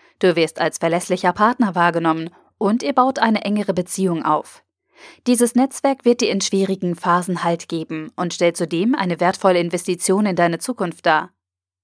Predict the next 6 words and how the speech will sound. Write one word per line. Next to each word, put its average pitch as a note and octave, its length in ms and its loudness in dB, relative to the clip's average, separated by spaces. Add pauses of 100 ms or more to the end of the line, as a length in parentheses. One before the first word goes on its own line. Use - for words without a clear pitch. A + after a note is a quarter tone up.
(160)
Warum? D#3+ 460 0 (520)
Weil - 140 2
viele C#4 280 0
Situationen F3+ 760 0
deiner D#3+ 320 2
Hochschullaufbahn F#3+ 920 0